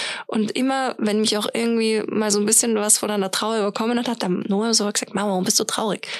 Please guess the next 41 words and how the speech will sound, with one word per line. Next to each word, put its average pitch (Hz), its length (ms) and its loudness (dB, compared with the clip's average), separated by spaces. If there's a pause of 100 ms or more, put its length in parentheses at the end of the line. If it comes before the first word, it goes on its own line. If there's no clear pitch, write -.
(140)
Der 196 80 2
Merlin 254 180 2
ist 269 180 0
doch 247 140 -2
eh 226 160 -2
da. 196 160 -2
Schau 294 180 0
mal, 302 120 0
der 294 100 -2
Merlin 302 240 -2
sitzt - 300 0
da." 196 160 -2 (500)
Und 220 180 0
dadurch, 254 260 0
dass - 200 2
wir 247 120 2
ihn 226 160 -2
alle 285 220 0
so 202 160 2
spüren 196 560 0
und 226 140 -2
dass 214 180 4
er 214 140 0
so 208 240 2
präsent 220 560 0
ist, 254 220 4
ist - 180 2
er 214 80 0
halt 190 140 -2
wirklich 202 320 0
da. 285 240 -2
Und 202 160 0
dann 196 180 0
hab 196 80 0
ich 202 140 0
mich 214 260 0 (480)
erst 226 220 4
heute 269 260 0
wieder 196 160 0
gefragt, 185 460 -2
so, 202 320 2